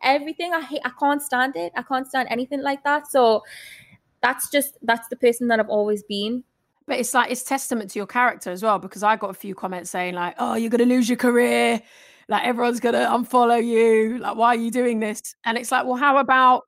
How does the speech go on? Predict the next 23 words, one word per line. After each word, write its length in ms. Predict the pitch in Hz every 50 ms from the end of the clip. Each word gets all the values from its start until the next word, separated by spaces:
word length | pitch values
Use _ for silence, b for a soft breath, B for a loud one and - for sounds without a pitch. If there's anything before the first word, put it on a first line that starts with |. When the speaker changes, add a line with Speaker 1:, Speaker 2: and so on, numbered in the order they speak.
| _ _ _
Speaker 2:
it's 160 | 226 - -
not 140 | 262 247 240
about 340 | 233 240 247 254 254 233 233
my 120 | 240 233
career. 560 | - - 226 214 214 202 202 196 190 185 185 - _
This 140 | 262 240 -
is 100 | 233 208
bigger 220 | 190 269 262 226
than 200 | 247 220 226 226
you 160 | 226 226 220 208
or 100 | 202 208
me." 380 | 220 226 233 202 185 185 190 _ b b b b b b
And 100 | 208 220
the 60 | 226
fact 220 | 220 - 262 226 226
that 60 | 240
you 120 | 240 247
said 220 | - - - 240 226 _ b b b b
you 200 | - 214 247 233
lost 240 | 247 254 247 - -
followers 400 | - 262 269 254 226 214 208 202
and 100 | 220 214
everything, 380 | 220 220 226 214 - 208 208